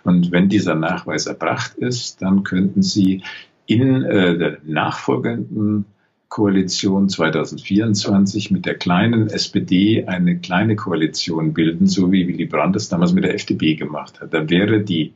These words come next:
S P D zweitausendvierundzwanzig in der Rolle der kleinen F D P und würde dann eine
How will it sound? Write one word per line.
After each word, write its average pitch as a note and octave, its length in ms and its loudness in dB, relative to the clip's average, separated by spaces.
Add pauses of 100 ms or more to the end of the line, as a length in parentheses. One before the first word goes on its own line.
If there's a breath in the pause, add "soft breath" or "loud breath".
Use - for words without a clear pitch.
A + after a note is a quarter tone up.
S - 180 0
P - 140 -2
D C3+ 440 2 (320 loud breath)
zweitausendvierundzwanzig G#2+ 1040 0
in G2 140 0
der F2 120 2
Rolle E2+ 280 2
der D#2+ 180 -6
kleinen D#2+ 460 -4
F D#2 180 -12
D D2+ 120 -8
P B2+ 500 0 (260 loud breath)
und F2 180 2
würde F#2+ 300 2
dann F2 260 2
eine D#2+ 460 -4